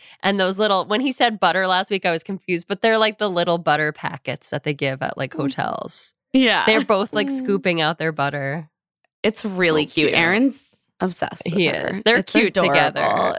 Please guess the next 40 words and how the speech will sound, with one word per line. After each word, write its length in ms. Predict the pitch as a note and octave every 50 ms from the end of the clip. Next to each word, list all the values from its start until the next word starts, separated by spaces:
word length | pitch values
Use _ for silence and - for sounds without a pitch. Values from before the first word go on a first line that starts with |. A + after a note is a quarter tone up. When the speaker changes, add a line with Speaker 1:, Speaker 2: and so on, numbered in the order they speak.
| - -
Speaker 2:
It's 220 | G#3+ A3+ - D#3
Speaker 3:
Yeah. 200 | C#3 A#2+ - G#3+
Speaker 2:
really 320 | G#3 F#3+ F#3+ F#3+ F3+ F3
Speaker 1:
Yeah. 280 | F3+ D#3+ C#3+ C#3+ C3+ C3+
Speaker 2:
cute. 140 | C#3+ - -
It's 160 | - E4 -
really 540 | G4 F4 E4 D#4 D#4+ D4+ C4+ C4 B3+ B3 B3
Speaker 1:
Mm-hmm. 320 | F#3 G3 E3+ F#3+ E3 D#3 D3+
Speaker 2:
cute. 220 | - - - -
Speaker 1:
I, 400 | - E3+ F#3 F#3 - B1+ - F3+
I 40 | F3
feel 300 | F3 - G3 F3+ D3+ C#3
it. 120 | C#3 - -
I 100 | D3+ F3
feel 220 | - E3+ E3 D3+
the 100 | D#3 D3+
vibes 480 | D3 C#3+ - - - - - - - -
between 360 | - - - - - - -
them. 240 | - - - D#3+ - _ _ _ _ _ _ _ _ _ _ _ _
Speaker 2:
But 120 | - G#3
of 140 | A3+ G#3+ G#3
course, 320 | - A3 G#3 G3 F#3 - -
we 80 | F#3
don't 240 | - F3+ F3+ G3 G3
get 240 | - E3+ C#3+ - -
too 160 | - F#3+ F3+
much 260 | F3 D3 B2 - -
time 340 | - - C3+ C3+ C3+ C#3+ D3
with 220 | C#3+ - - _
these 240 | - E3+ F3 F3+ -
cuties 680 | - - - B2 B2 G2+ G2 F2+ E2 F#2 - - - -
'cause 200 | - - - -
we 140 | - G#3 A#3+
have 400 | A3+ - - F#3+ G3 A3 A3+ - _ - _
to 540 | - D#3 C3 A2+ G2 F2+ D#2+ C#2 B1 B1+ - - -
talk 240 | - - G#3+ - -
about 180 | E4+ F#4 F4+
the 60 | C4+ -
birthday 400 | B3+ D#4+ G4 - - D4 C#4+ C4+
girl 320 | G3 G#3+ G#3 F#3+ E3